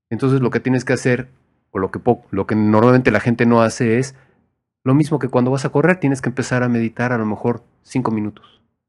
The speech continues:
Cinco minutos poniendo la atención a tu respiración, contando diez respiraciones.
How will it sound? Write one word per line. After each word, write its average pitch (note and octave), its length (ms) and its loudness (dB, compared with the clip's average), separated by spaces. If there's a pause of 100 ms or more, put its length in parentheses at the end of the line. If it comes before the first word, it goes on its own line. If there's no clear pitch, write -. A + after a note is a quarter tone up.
(580)
Cinco D#3 260 -4
minutos D3 640 -4 (100)
poniendo B2+ 320 0
la A#2 80 0
atención A2 320 -8
a A2 60 -6
tu G#2 80 -12
respiración, F#2+ 540 -8
contando G#2+ 420 -8
diez A2 180 -4
respiraciones. F#2+ 800 -10